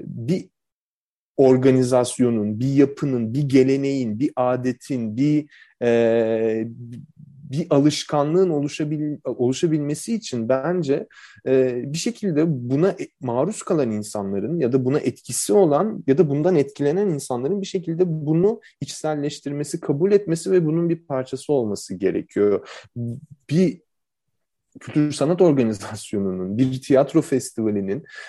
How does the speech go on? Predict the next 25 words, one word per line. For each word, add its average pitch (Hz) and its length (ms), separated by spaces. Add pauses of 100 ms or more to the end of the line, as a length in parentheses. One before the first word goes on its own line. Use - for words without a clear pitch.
(160)
e, 117 340 (140)
geleceğini 123 640
garantileyecek 143 920
şey 135 380
bence, 147 600 (340)
e, 123 540
insanların 147 1080
bu 170 160
işe 175 260
sahip 151 400
çıkması. - 360
Mesela 131 280
o 175 160
noktada 190 380
Bergama 151 540
yine 165 380
çok - 240
güzel 101 320
bir 101 100
örnek 98 360
oluyor. 135 200
Çünkü 160 360
Bergama 180 640 (300)
bir 165 80
şekilde 160 720